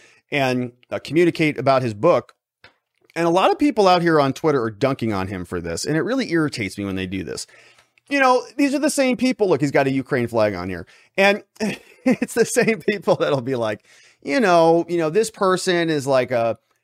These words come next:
you know, like a bartender or waitress or something. You know, I'm not saying anything's wrong with that. I used to do catering in college.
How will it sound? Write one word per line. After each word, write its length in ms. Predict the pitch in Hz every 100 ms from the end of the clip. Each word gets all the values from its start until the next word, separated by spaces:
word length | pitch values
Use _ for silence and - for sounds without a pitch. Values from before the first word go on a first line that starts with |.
| _
you 140 | 127
know, 140 | 127 123
like 180 | 117 120
a 120 | 110
bartender 720 | 113 165 170 165 170 156 156
or 180 | 151 123
waitress 480 | 131 139 139 135
or 100 | 135
something. 500 | 123 135 123 127 123
You 80 | 117
know, 40 | 120
I'm 60 |
not 140 | 160 -
saying 260 | 123 117
anything's 300 | 123 127 120
wrong 180 | 160 151
with 100 | 95
that. 140 | 78 92
I 40 |
used 180 | 107 -
to 60 |
do 120 | 107 104
catering 460 | 123 117 107 110
in 100 | 107
college. 400 | 107 120 90 -